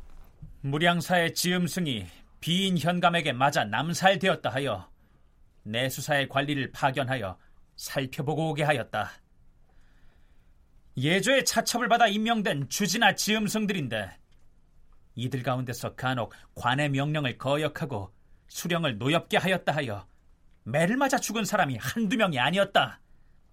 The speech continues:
중도 하늘이 낸 백성인데 임명을 중히 여기지 아니하고 이렇게 함부로 매를 때리는 것은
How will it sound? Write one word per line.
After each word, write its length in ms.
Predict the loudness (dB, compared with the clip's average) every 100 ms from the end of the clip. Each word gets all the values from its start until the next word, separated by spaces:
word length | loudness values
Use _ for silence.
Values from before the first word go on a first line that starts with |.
| -20 _ -20 -20 -20 -20 -20 -20 -6
중도 480 | 0 2 2 2 0
하늘이 440 | 0 2 2 4
낸 160 | 4 4
백성인데 680 | 0 2 0 0 -6 -8 -12 -20 -20 -20 -20 -20 -20 -10
임명을 500 | -2 2 2 2 0
중히 340 | -2 0 2 2
여기지 320 | 2 2 4
아니하고 560 | 4 4 2 0 -6 -8 -20 -20 _ _ -8
이렇게 320 | -6 -4 -4
함부로 440 | -4 -4 -2 -2 -2
매를 380 | 0 2 2 0
때리는 300 | -2 0 0
것은 420 | 0 -2 -6